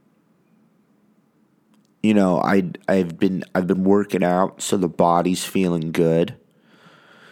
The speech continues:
But it's so hard to work out and then not just eat so much food. Y-, I eat so much after.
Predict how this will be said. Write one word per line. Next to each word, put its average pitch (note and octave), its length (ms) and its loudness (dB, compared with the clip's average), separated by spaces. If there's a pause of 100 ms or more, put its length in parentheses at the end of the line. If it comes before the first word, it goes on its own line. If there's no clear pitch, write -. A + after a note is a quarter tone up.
(180)
But G2 140 4
it's F#2 160 0
so C3 400 2
hard E2+ 760 2
to - 140 -2
work F#2 420 2
out D#2 400 0 (580)
and F#2+ 220 0
then F#2 360 0 (300)
not F2+ 440 0
just - 320 -8 (120)
eat G2+ 480 -4
so - 520 0
much G2+ 300 0
food. - 640 -2 (2750)
Y-, - 180 -4 (120)
I A2+ 60 2
eat A2+ 320 0
so - 500 0
much A#2 460 0
after. - 540 -8